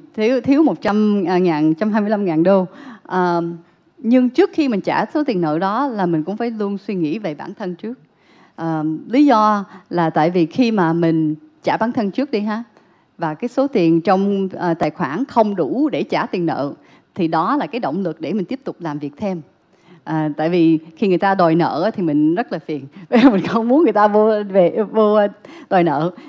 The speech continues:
Thì mình phải, ờ, đi tìm những cái nguồn doanh thu khác, đi tìm, ờ, đi công việc bán thời gian, hoặc là bán hàng online,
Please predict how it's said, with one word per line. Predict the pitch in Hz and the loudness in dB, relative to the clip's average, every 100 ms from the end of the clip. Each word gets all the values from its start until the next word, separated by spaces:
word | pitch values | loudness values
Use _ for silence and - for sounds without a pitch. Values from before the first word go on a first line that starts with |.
| - | -8
Thì | 185 | -4
mình | 180 170 | -2 -4
phải, | 170 160 131 175 247 285 | -2 -4 -4 -4 -2 -2
ờ, | 226 185 180 | -2 -4 -4
đi | 185 | -4
tìm | 208 185 170 | -4 -4 -2
những | 170 | -2
cái | 247 | 0
nguồn | 269 190 160 | 0 0 0
doanh | 185 | -2
thu | 196 208 | -4 -6
khác, | 214 220 339 _ - - | -4 -8 -8 _ -20 -10
đi | - 196 | -6 -4
tìm, | 185 165 160 | 0 2 2
ờ, | 160 156 156 - | 2 0 -4 -12
đi | 190 185 | -6 -6
công | 185 202 185 | -4 -4 -2
việc | 160 156 | -4 -4
bán | 190 254 | -6 -4
thời | 190 | -4
gian, | 160 196 196 190 190 | -2 -2 -2 -4 -6
hoặc | 143 165 | -6 -4
là | 143 | -4
bán | 170 254 | -2 -4
hàng | 208 160 | -4 -2
online, | 190 196 196 196 | -4 -2 -2 -2